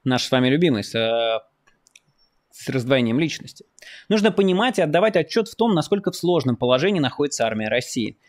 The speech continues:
Как вести полноценные общевойсковые боевые действия, тем более наступательного характера, в условиях численного превосходства противника? Повторяю, нам не хватает людей.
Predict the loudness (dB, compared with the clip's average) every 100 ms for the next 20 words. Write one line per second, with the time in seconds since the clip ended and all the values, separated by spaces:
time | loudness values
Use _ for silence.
0 | _ -4 0 -2 0 0 2 0 0 -2
1 | -2 -4 -8 -6 -2 -2 -2 -2 0 0
2 | 0 -2 -2 -6 -6 -2 0 2 0 0
3 | 0 0 0 -4 -2 2 2 2 -2 -4
4 | _ _ -4 0 0 0 -2 -6 -4 -4
5 | -2 -2 -4 -4 -8 -6 -6 -4 -2 -4
6 | -4 -10 _ _ -2 2 4 4 4 2
7 | 4 2 2 2 2 2 0 0 -4 -2
8 | -2 -4